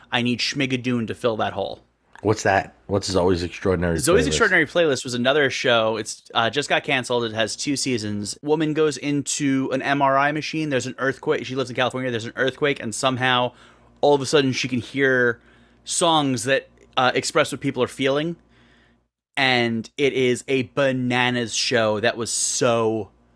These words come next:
Speaker 1: very good. I adore it.
Speaker 2: Okay.
Speaker 1: Wish I talked about it here more, because th-, th-, then maybe, maybe two more people would have watched and, uh, it would have been saved.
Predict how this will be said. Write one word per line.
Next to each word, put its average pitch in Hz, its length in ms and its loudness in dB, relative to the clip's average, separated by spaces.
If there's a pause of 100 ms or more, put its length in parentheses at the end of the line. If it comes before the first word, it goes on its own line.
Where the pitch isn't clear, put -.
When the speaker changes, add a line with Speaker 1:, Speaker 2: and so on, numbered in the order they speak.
(480)
Speaker 1:
very 110 460 0
good. 104 340 -10 (920)
I 104 540 -2 (580)
adore 107 540 2
it. 90 160 -10 (340)
Speaker 2:
Okay. 101 320 0 (440)
Speaker 1:
Wish 165 240 0
I 175 140 2
talked 170 220 0
about 160 200 2
it 143 140 0
here 185 240 2
more, 135 260 2
because 131 240 0
th-, 151 140 0
th-, 147 260 0
then 139 160 2
maybe, 147 460 0 (200)
maybe 139 200 0
two 151 240 -2
more 147 160 2
people 143 320 0
would 135 80 2
have 117 100 0
watched 123 400 0
and, 120 320 0
uh, 127 480 2 (400)
it - 80 -4
would 139 100 2
have 127 60 -4
been 135 100 -6
saved. 123 440 -2